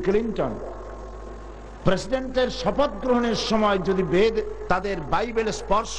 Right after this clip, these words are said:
করে তারা শপথ নেয়, তাতে তারা মৌলবাদী হয় না। তাদের পতাকার ভিতরে, তাদের গানের মধ্যে, তাদের ডলারের উপরে স্রষ্টার নাম লেখা রয়েছে, তাতে তারা মৌলবাদী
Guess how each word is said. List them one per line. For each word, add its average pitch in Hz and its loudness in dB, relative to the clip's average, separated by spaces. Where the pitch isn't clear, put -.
করে 190 2
তারা 170 4
শপথ 156 2
নেয়, 110 0
তাতে 147 4
তারা 185 2
মৌলবাদী 160 4
হয় 120 4
না। 101 -2
তাদের 247 2
পতাকার 320 0
ভিতরে, 302 2
তাদের 214 2
গানের 311 2
মধ্যে, 254 2
তাদের 220 2
ডলারের 339 0
উপরে 302 2
স্রষ্টার 214 0
নাম 190 0
লেখা 180 2
রয়েছে, 165 4
তাতে 165 0
তারা 151 4
মৌলবাদী 143 2